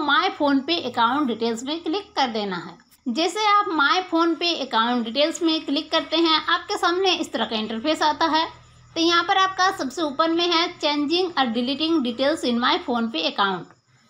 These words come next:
तो यहाँ पर आपको इसे क्लिक कर लेना है। इस पे क्लिक करने के बाद आपके सामने इस तरह का इंटरफेस आएगा। तो यहाँ पर आपको इसे थोड़ा नीचे scroll down करना है और यहाँ पर आपका एक option है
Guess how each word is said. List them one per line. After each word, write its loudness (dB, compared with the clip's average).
तो -2
यहाँ 2
पर 2
आपको 2
इसे -4
क्लिक -4
कर 2
लेना 0
है। -10
इस -14
पे 0
क्लिक -2
करने 0
के -4
बाद 2
आपके -2
सामने 2
इस -8
तरह 0
का -6
इंटरफेस -2
आएगा। 2
तो -4
यहाँ 2
पर 2
आपको 2
इसे -2
थोड़ा 0
नीचे -2
scroll 0
down 2
करना 2
है 2
और 0
यहाँ 2
पर 2
आपका 2
एक 0
option 2
है 0